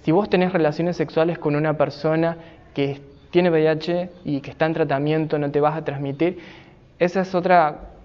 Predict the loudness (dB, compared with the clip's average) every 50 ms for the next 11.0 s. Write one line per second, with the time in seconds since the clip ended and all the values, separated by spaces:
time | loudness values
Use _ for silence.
0 | -12 -6 -6 -6 -6 -6 -8 -10 -10 -2 -2 0 0 0 -2 -4 -8 -12 -18 -20
1 | -20 -12 -8 -8 -8 -6 -8 -10 -8 -6 -6 -4 -4 -6 -6 -4 -2 -2 0 2
2 | 2 2 0 0 -2 -4 -6 -8 -12 -18 -20 -20 -20 -20 -20 -6 2 2 4 4
3 | 4 4 2 2 2 -2 -10 -14 -10 -6 -4 -4 -2 -2 -4 -4 -4 -6 -6 -6
4 | -4 -4 -4 -4 -4 -6 -6 -6 -6 -4 -2 -2 0 2 2 2 2 2 2 0
5 | 0 0 -2 0 2 0 0 2 0 -2 -2 -2 -4 -4 -6 -6 -4 -2 -2 -2
6 | -2 -4 -2 -4 -4 -6 -2 -2 -4 -4 -4 -8 -14 -14 -12 -12 -6 -2 -2 0
7 | 0 0 0 0 0 0 -2 -4 -8 -4 -4 -2 -2 -2 -8 -14 -20 -20 -20 -20
8 | -20 -20 -20 -20 -20 -20 -20 -20 -20 -20 -20 -20 -20 -4 -2 -2 0 2 2 2
9 | 4 2 4 4 4 4 4 2 0 0 -2 -2 -2 -2 -2 -2 -2 -2 -2 0
10 | 0 0 -2 -2 -4 -6 -4 -6 -2 0 0 0 0 -2 -4 -2 0 -2 -2 -2